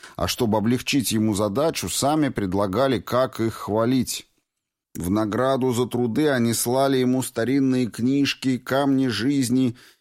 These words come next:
и экземпляры для естественно-научной коллекции, но мало что из этого доходило до него в целости. Птичьи шкурки оказывались изъедены червями,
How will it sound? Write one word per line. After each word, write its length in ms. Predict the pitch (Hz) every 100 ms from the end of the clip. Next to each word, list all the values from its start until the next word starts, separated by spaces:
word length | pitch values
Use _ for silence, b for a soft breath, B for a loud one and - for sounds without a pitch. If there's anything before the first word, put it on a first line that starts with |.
| _
и 160 | 120
экземпляры 800 | 143 120 135 131 123 139 143 143
для 160 | 123 120
естественно-научной 1300 | 127 123 - 139 135 127 131 131 123 131 127 127 123
коллекции, 800 | 120 127 127 101 - 80 65 - -
но 260 | 143 156
мало 320 | 110 120 104 95
что 240 | - 104
из 140 | 92
этого 320 | 104 92 78 82
доходило 600 | 87 95 92 120 107 87
до 120 | 90
него 280 | 92 101 120
в 80 |
целости. 640 | - 120 107 73 - - - b b b b -
Птичьи 480 | - 160 139 143
шкурки 500 | 143 - 160 160 143
оказывались 840 | 135 120 - 135 113 117 117 107 113
изъедены 640 | 113 95 120 113 107 104
червями, 800 | - 95 85 92 139 156 147 131